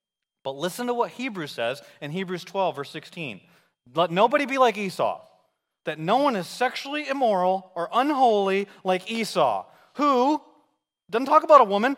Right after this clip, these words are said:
"sold his birthright for a single meal." The way that God looks at sin, the way that we look at sin is not the same. You're saying that God looked at that and saw that like sexual immorality? He was eating a bowl of beans. It's beans. <laughs> They must have been really good beans. But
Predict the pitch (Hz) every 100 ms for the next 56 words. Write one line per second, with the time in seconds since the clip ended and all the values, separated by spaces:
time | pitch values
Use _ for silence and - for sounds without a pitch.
0 | - - 269 247 208 196 320 311 214 196
1 | 226 226 220 277 311 320 359 320 - -
2 | _ _ _ _ _ _ _ _ _ _
3 | _ _ _ _ _ 131 156 165 214 196
4 | 151 - 147 143 139 208 156 - 123 131
5 | 110 - 156 87 - _ _ _ _ _
6 | _ _ - 135 185 139 110 143 214 220
7 | 220 220 180 160 160 139 120 180 - 180
8 | 143 123 165 220 240 180 156 208 180 202
9 | 196 285 359 359 269 - - _ _ _
10 | - - 453 466 415 175 - - - -
11 | 254 202 180 170 156 143 151 139 143 147
12 | 147 151 - _ _ _ _ _ _ _
13 | _ _ 415 _ _ _ 247 _ _ _
14 | _ _ _ _ _ _ _ _ _ _
15 | _ _ 135 127